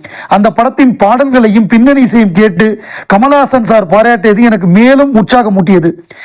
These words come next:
இசையமைப்பாளராக மட்டுமில்லாமல் பின்னணி பாடகராகவும் பல பாடல்களை பாடியிருக்கிறேன். அதற்கு வாய்ப்பளித்த இசையமைப்பாளர்களுக்கும் தயாரிப்பாளர்களுக்கும்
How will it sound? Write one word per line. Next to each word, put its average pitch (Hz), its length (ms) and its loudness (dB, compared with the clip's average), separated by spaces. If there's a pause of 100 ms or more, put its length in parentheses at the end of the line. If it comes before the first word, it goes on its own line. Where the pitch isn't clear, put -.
(160)
இசையமைப்பாளராக 226 800 0
மட்டுமில்லாமல் 220 680 0
பின்னணி 233 320 2
பாடகராகவும் 208 680 0 (320)
பல 214 200 2
பாடல்களை 226 480 0
பாடியிருக்கிறேன். 175 640 0 (360)
அதற்கு 208 320 0
வாய்ப்பளித்த 233 800 0
இசையமைப்பாளர்களுக்கும் 226 560 0 (400)
தயாரிப்பாளர்களுக்கும் 208 920 0